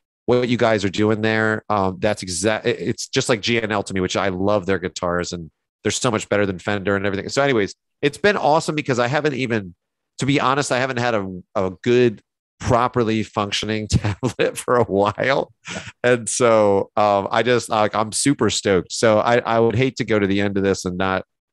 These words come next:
Speaker 1: yeah, I know you, you're not one to be like, you're not gonna be annoyingly pushing your product, but I just wanted to do that for you 'cause I, it's,
Speaker 2: No, no,
Speaker 1: it is
Speaker 2: we
Speaker 1: awesome.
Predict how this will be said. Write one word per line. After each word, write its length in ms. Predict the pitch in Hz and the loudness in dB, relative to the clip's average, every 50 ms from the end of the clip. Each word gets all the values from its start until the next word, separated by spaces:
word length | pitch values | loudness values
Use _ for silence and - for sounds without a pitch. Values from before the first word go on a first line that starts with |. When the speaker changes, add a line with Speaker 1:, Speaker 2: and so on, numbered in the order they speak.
| _ _ _ _ _ _ - | _ _ _ _ _ _ -4
Speaker 1:
yeah, 120 | 98 107 | -2 0
I 40 | 117 | 2
know 120 | 117 131 127 | 4 4 4
you, 360 | 120 110 113 117 117 107 110 | 4 4 2 2 2 0 -2
you're 180 | 110 117 120 123 | -2 -2 0 0
not 240 | 117 117 110 107 110 | 2 2 2 2 2
one 220 | 104 107 107 104 | 2 0 0 0
to 100 | 95 104 | -2 -2
be 140 | 85 104 104 | 0 0 0
like, 340 | 98 101 98 95 92 87 - _ _ _ _ | 2 2 2 2 0 -2 -4 _ _ _ _
you're 180 | - 98 101 101 | -6 -4 -4 -2
not 200 | 98 95 95 - _ - | 0 -2 -2 -4 _ -4
gonna 160 | 104 101 92 | -4 -2 0
be 100 | 90 98 | 0 0
annoyingly 500 | 95 95 95 101 95 95 98 90 92 92 | 0 2 2 2 2 2 0 0 0 0
pushing 360 | - - 98 - - 92 90 | 2 0 0 0 0 -2 -2
your 100 | 85 85 | -2 -2
product, 340 | - - 90 87 87 85 - | 0 0 0 0 0 0 0
but 100 | 92 87 | 0 0
I 40 | 90 | 0
just 200 | 85 92 - - | 0 -2 -2 -2
wanted 160 | 95 90 82 | -2 -2 -2
to 60 | 87 | -2
do 140 | 80 92 92 | -2 0 0
that 160 | 90 85 82 | 0 0 -2
for 240 | - - 95 87 87 | -2 -2 0 0 2
you 220 | 87 85 82 85 - - | 2 0 0 -2 -2 -4
'cause 140 | 95 85 87 | -4 -2 0
I, 80 | 87 | 0
it's, 260 | 92 - 107 117 113 110 | 0 2 2 4 4 4
Speaker 2:
No, 60 | 107 | 4
no, 60 | 107 | 4
Speaker 1:
it 80 | 107 98 | 4 2
is 180 | 107 98 92 92 | 2 0 0 0
Speaker 2:
we 80 | 90 | 0
Speaker 1:
awesome. 300 | 90 110 110 95 78 73 | 0 0 -2 -4 -8 -12